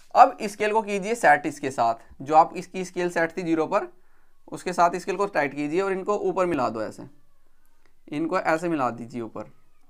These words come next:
इनको वर्टिकल ऐसे मिला दो। कैसे मिलाने हैं? वर्टिकल, ठीक है, क्योंकि हम साधारण माप नहीं बना रहे, डायगोनल स्केल नहीं बना रहे कि हम इनको तिरछे लेंगे,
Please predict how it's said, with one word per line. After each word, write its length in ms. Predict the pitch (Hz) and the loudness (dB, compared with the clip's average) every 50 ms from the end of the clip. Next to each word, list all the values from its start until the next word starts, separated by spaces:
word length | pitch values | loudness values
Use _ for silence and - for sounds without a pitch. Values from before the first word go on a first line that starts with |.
| - - - - - - - - - - - | -20 -20 -20 -20 -20 -20 -20 -20 -20 -18 -12
इनको 400 | - 139 135 131 131 151 175 208 - - - - - - - - - - - - - | -10 -10 -8 -6 -4 -4 -4 -4 -4 -10 -16 -20 -20 -20 -20 -20 -20 -20 -20 -16 -4
वर्टिकल 640 | 139 143 147 147 143 170 156 - 156 160 180 - - | -2 -2 -2 0 -2 -4 -2 0 0 0 0 0 0
ऐसे 220 | 147 143 143 147 147 | -2 -2 0 -2 -4
मिला 240 | 131 117 110 98 - | -4 -4 -4 -6 -8
दो। 200 | - 107 - - - - - - - | -10 -14 -18 -20 -20 -20 -20 -10 -6
कैसे 240 | 131 135 135 170 | -6 -4 -4 -2
मिलाने 280 | 170 165 165 165 170 190 | -2 0 0 0 0 0
हैं? 60 | 202 | 0
वर्टिकल, 480 | 185 156 139 131 - 120 - 113 - - - - - - - - - - - - - - - - - - - - - - | 0 -2 -2 -4 -6 -8 -10 -10 -12 -12 -16 -20 -20 -20 -20 -20 -20 -20 -20 -20 -20 -20 -20 -20 -20 -20 -20 -20 -12 -6
ठीक 160 | 160 160 180 | -4 -4 -2
है, 80 | 220 214 | -4 -6
क्योंकि 200 | 202 196 190 196 | -6 -2 -2 -2
हम 100 | 214 220 | -2 2
साधारण 360 | - - 151 156 160 170 170 | 0 2 2 4 2 2 2
माप 220 | 170 160 160 170 | 0 0 -2 -2
नहीं 100 | 175 180 | -2 -2
बना 200 | 175 165 156 147 | 0 0 0 0
रहे, 200 | 151 160 175 202 196 | 2 2 2 2 4
डायगोनल 420 | 170 170 165 160 160 170 170 165 | 2 2 2 2 0 0 0 -2
स्केल 220 | 160 - - 170 165 | -4 -4 -4 -2 0
नहीं 100 | 165 160 | 0 0
बना 180 | 147 139 131 | -2 -2 -2
रहे 100 | 131 135 | -2 -2
कि 80 | 143 170 | -4 -2
हम 80 | 170 175 | -2 -2
इनको 160 | 175 185 196 | -4 -4 -4
तिरछे 280 | 190 170 151 143 - 127 | -4 -4 -6 -6 -6 -6
लेंगे, 340 | 123 120 117 113 110 113 | -6 -4 -4 -6 -8 -10